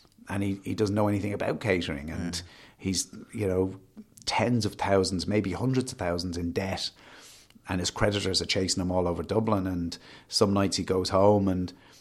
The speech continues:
Speaker 1: he can't even go into his house because one of the creditors is sitting outside his driveway waiting for him to come home. So George had all these bolt holes all around Dublin where he used to go and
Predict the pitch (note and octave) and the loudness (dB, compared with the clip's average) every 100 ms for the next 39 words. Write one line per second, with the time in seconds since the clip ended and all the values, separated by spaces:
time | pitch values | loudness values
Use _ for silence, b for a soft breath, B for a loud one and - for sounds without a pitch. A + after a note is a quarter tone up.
0 | b - G2+ G2 G#2 F#2+ F#2+ G2 F#2 E2+ | b -8 -4 -2 0 0 2 2 0 0
1 | G#2+ C#3 B2 - - F2+ F#2 F2+ F2 - | 2 4 2 0 -4 -4 -4 -4 -4 0
2 | G2+ G2 G2+ F2+ F#2 - - G2+ F2 - | 0 0 -2 0 0 0 0 -2 -2 2
3 | G2 F#2+ E2 - _ _ _ _ _ _ | 4 4 0 -8 _ _ _ _ _ _
4 | - - - G2 B2+ A#2 E2+ E2+ F2+ F2+ | -8 -4 2 4 4 4 0 0 -2 -4
5 | - - E2 - F2 F2 A2 A2+ F2+ - | -6 -6 -6 -6 -4 -2 0 -2 -4 -12
6 | b b b b - G2+ - A#2 A2 G#2+ | b b b b -2 2 8 10 12 10
7 | G2+ F#2+ F#2 - G#2+ G#2 A2+ G2 F2+ F2 | 10 6 2 4 4 4 6 6 6 2
8 | F#2 F#2 F#2+ F#2+ F#2+ F2+ E2 - - _ | 2 2 2 0 -2 -4 -6 -10 -16 _
9 | _ - G#2 A2 F2+ F2 F2 F2+ - F#2+ | _ 2 4 4 0 0 -2 -4 -4 -2
10 | F#2 F2 F2 | 0 -2 -6